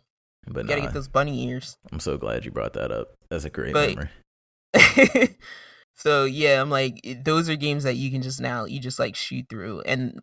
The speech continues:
Speaker 2: that's the kinda thing, like, when I'm feeling, like, weird or unsettled in my life, like, I revert to, like, games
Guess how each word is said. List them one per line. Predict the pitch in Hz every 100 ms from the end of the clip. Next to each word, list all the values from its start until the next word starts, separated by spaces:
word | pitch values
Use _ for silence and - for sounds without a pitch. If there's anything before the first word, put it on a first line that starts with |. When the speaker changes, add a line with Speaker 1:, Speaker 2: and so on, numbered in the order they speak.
| _
Speaker 2:
that's | 156 160
the | -
kinda | 160
thing, | 147 143 131
like, | 123
when | 135 127 123
I'm | 127 151
feeling, | - 139 135 139 131 117 104
like, | 123 127
weird | 127 131 127 131 131 123
or | - 127 127
unsettled | - 127 - 135 135 143
in |
my | 127 120
life, | 117 127 143 -
like, | 123
I | 127
revert | 123 123 131 127 -
to, | -
like, | 123 117 92
games | 127 123 123